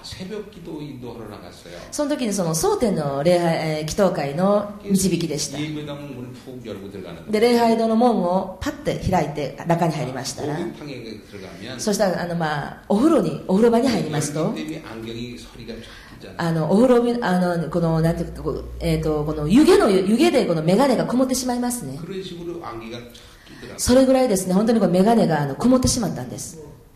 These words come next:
Speaker 1: 그 새벽 네 시에
Speaker 2: で、その朝の四時です。
Speaker 1: 예배는 다섯 시인데
Speaker 2: 礼拝は五時からなんですけれども、
Speaker 1: 아, 찼어요.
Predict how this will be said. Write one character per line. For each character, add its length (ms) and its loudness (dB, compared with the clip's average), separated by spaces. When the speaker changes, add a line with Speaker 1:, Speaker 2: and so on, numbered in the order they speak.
Speaker 1:
그 220 -14
새 260 -8
벽 280 -10
네 300 -8
시 340 -12
에 340 -16
Speaker 2:
で、 80 2
そ 140 2
の 280 0
朝 220 4
の 80 4
四 160 8
時 120 2
で 100 -2
す。 340 -12
Speaker 1:
예 200 -6
배 100 -4
는 220 -8
다 80 -14
섯 120 -14
시 140 -20
인 60 -20
데 80 10
Speaker 2:
礼 140 6
拝 200 2
は 140 0
五 140 4
時 120 0
か 120 -4
ら 80 -4
な 100 -6
ん 40 -6
で 60 -6
す 100 -8
け 100 -8
れ 60 -4
ど 100 -6
も、 120 -6
Speaker 1:
아, 60 -4
찼 140 -16
어 220 -18
요. 40 -20